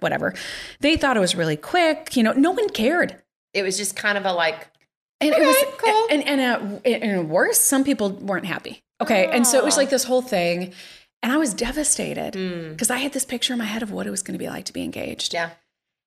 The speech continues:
Speaker 1: And now I'm planning this wedding by myself 'cause I don't wanna burden anybody.
Speaker 2: Sure.
Speaker 1: And I thought this would be the best time ever. The day of my wedding, I'm such a people pleaser, especially to my family.
Speaker 2: Mm.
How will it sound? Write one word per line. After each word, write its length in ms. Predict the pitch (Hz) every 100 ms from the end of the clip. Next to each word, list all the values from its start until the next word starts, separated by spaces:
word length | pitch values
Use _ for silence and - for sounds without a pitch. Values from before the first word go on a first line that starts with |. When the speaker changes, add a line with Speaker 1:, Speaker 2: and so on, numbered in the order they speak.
| _ -
Speaker 1:
And 140 | 240 233
now 260 | 311 285
I'm 120 | 214 208
planning 320 | 226 214 202
this 180 | 190 202
wedding 200 | 190 185
by 120 | 165
myself 640 | 151 143 - 208 190 220
'cause 100 | -
I 60 | 160
don't 80 | 208
wanna 120 | 220
burden 300 | 160 143 151
anybody. 480 | 151 - - - 240 _
Speaker 2:
Sure. 200 | - 180 240
Speaker 1:
And 120 | 320
I 60 |
thought 160 | 339 254
this 180 | 208 214
would 120 | 208
be 80 | 196
the 80 | 170
best 460 | - 226 220 -
time 280 | - 202 160 -
ever. 500 | 185 180 - 220 - _ _ _ _ _ _ -
The 100 | 226
day 280 | 185 220 262
of 300 | 220 254 247
my 220 | 214 190
wedding, 640 | 156 170 233 208 - 190 - _ _ _ -
I'm 100 | 220
such 180 | 233 185
a 20 |
people 300 | 190 143 190
pleaser, 540 | - 180 180 190 190 _
especially 500 | 196 - 165 - 175
to 120 | 156 165
my 80 | 147
family. 460 | - 151 175 175
Speaker 2:
Mm. 340 | 175 160 151